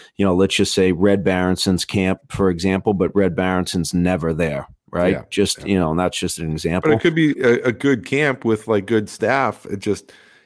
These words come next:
Speaker 2: you just have to do a little bit of homework on it and
Speaker 1: Yep.
Speaker 2: make sure that, you know, you're not just, you know,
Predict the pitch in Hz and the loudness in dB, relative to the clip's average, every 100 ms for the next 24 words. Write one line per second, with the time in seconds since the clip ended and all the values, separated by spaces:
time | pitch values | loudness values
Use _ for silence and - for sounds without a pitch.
0 | - 113 120 147 117 113 127 104 113 117 | -8 -4 0 0 0 2 4 4 2 2
1 | 113 107 104 92 87 85 85 87 87 - | 2 0 -2 -4 -6 -6 -6 -6 -8 -10
2 | 82 78 76 85 71 - - _ 98 90 | -10 -8 -4 -2 -2 -8 -20 _ -10 -8
3 | - 95 85 82 - _ _ _ _ _ | -4 -2 -2 -4 -8 _ _ _ _ _
4 | _ - 85 78 87 90 87 87 - - | _ -8 -6 -4 -2 -2 -4 -6 -10 -16
5 | _ _ - 92 76 76 | _ _ -10 -8 -8 -12